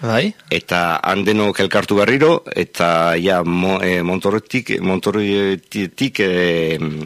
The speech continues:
Speaker 2: Maulera.
Speaker 1: Ados. Eta, eh, hori handia eta
Speaker 2: Hori,
Speaker 1: txikia?
Speaker 2: eta txikia, eh, Gotainetik, eh, Atarratzera,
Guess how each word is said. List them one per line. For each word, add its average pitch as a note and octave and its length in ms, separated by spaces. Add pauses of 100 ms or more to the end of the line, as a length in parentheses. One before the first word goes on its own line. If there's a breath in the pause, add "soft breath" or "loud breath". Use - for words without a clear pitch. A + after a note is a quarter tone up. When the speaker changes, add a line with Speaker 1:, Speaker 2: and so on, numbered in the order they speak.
(160)
Speaker 2:
Maulera. E2+ 400 (380 soft breath)
Speaker 1:
Ados. G#2+ 340 (220 loud breath)
Eta, A#2+ 560
eh, A#2+ 160
hori C#3 260
handia C3+ 380
eta A#2 180
Speaker 2:
Hori, A#2 160
Speaker 1:
txikia? G#2+ 220
Speaker 2:
eta G2 240
txikia, B2+ 420 (160)
eh, F2 600
Gotainetik, G#2 1300
eh, G2 340
Atarratzera, G#2+ 800